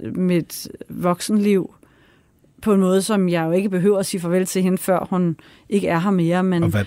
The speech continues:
Speaker 2: hvad betyder det konkret? Altså,
Speaker 1: det, jamen,
Speaker 2: har,
Speaker 1: det
Speaker 2: har du
Speaker 1: betyder, at jeg
Speaker 2: reelt
Speaker 1: har
Speaker 2: s-, sagt
Speaker 1: Nej, det har jeg ikke.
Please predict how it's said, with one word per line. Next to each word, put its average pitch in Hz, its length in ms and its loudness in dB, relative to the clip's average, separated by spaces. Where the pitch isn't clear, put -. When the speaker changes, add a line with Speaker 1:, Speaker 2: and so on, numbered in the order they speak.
Speaker 2:
hvad 104 160 -2
betyder 110 420 0
det 101 200 -4
konkret? 95 580 -4
Altså, 95 440 -8
Speaker 1:
det, 196 140 -4
jamen, 208 140 0
Speaker 2:
har, 175 60 -2
Speaker 1:
det 185 120 -6
Speaker 2:
har 185 80 -8
du - 20 -4
Speaker 1:
betyder, 247 320 -2
at 214 120 0
jeg 190 80 2
Speaker 2:
reelt 151 120 -2
Speaker 1:
har 160 240 -8
Speaker 2:
s-, - 240 -4
sagt - 420 -6
Speaker 1:
Nej, - 280 -2
det 160 80 -6
har 151 140 -10
jeg 156 140 -12
ikke. - 40 -10